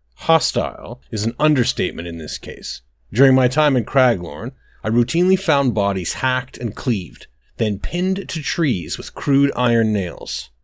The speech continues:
This was unsettling, but informative. What could drive such brutality, I wondered? As with most things, the answer lay in the past. A study of ancient Orcish cave paintings and Nedic ruins revealed a surprising number of stylistic similarities.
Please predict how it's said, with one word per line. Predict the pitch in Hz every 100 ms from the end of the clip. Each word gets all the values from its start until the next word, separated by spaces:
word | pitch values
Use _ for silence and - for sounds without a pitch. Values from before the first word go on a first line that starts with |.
| _
This | 143 -
was | 139
unsettling, | 127 117 - 175 120 - 85 - _ _ _
but | 104
informative. | 98 92 - 143 104 - - - _ _
What | 202
could | 202 196
drive | 120 117 123 110 87
such | 127 98
brutality, | - 92 - 117 110 87 82
I | 78
wondered? | 76 69 - - - _ _
As | 139 131
with | 127
most | 131 139 139 131
things, | - 69 52 - - -
the | 117
answer | 131 139 -
lay | 135 113
in | 113
the | 110
past. | - 78 - - - _ _
A | -
study | - 165 170 175
of | 143
ancient | 147 135 151
Orcish | 117 123 123 113
cave | - - 135 127
paintings | - 85 - 76 73 69 -
and | 113
Nedic | 139 139 131
ruins | 117 101 65 - - -
revealed | 127 123 139 131
a |
surprising | 127 127 - 156 175 190 180
number | 139 123 123
of | 113
stylistic | - 123 113 107 95 95 -
similarities. | - 92 95 107 87 67 - - -